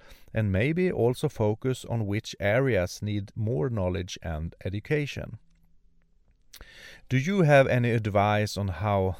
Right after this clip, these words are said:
the whole society could be better in understanding and treating pain? Any personal positive stories? Make sure to mail me at karsten at karstenalbeck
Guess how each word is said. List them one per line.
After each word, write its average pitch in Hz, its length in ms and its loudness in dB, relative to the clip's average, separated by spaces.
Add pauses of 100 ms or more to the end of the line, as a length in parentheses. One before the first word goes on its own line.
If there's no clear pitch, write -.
(140)
the 92 120 0
whole 110 320 -2
society 92 720 -4
could 98 220 -8
be 98 80 -4
better 123 540 -4 (380)
in 98 140 -4
understanding 110 760 -2
and 110 120 -4
treating 120 480 -2
pain? 139 420 -4 (340)
Any 170 240 0
personal 165 600 0
positive 139 580 -2
stories? 127 640 -2 (580)
Make 101 180 -2
sure 165 320 -2
to - 140 -4
mail 143 280 0
me 147 240 -4
at - 240 -4
karsten 120 720 -4
at 98 220 -4
karstenalbeck 82 920 -4